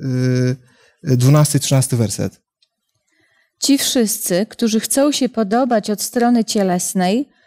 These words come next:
Speaker 2: zmuszają was do obrzezania, byle tylko nie cierpieć prześladowania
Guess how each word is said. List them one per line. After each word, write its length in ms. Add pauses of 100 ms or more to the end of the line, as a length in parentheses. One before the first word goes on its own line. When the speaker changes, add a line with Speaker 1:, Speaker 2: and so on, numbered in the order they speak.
(220)
Speaker 2:
zmuszają 680
was 280
do 120
obrzezania, 960
byle 340
tylko 360
nie 180
cierpieć 580
prześladowania 1000